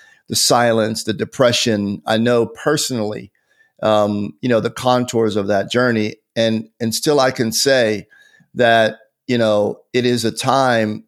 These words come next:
to be completely candid with God. It is to, it is to cry out to God in your pain. It is to ask God, "Where are you?" Um, you know, we, we serve a God that has compassion,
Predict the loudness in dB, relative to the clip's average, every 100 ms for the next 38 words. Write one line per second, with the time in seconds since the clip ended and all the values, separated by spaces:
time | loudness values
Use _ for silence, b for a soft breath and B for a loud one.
0 | -10 -6 -2 -4 -6 _ -10 -6 -6 -4
1 | -6 -2 0 2 0 -4 -8 -6 -4 -4
2 | -8 -14 b b b b 0 0 0 -4
3 | -4 -2 -2 -4 -6 -2 2 4 4 2
4 | 0 -2 2 4 2 0 -2 0 0 -2
5 | -2 -2 -2 -4 -2 -2 -2 -4 -2 0
6 | 2 0 0 0 0 2 2 2 0 2
7 | 2 -2 -6 -14 b b b b 0 2
8 | 2 2 -2 -4 -4 0 2 2 -2 -14
9 | -14 -6 -6 -4 -4 -2 0 0 0 0
10 | 2 4 2 0 -2 0 0 -2 -8 -4
11 | 0 0 0 -2 -4 -8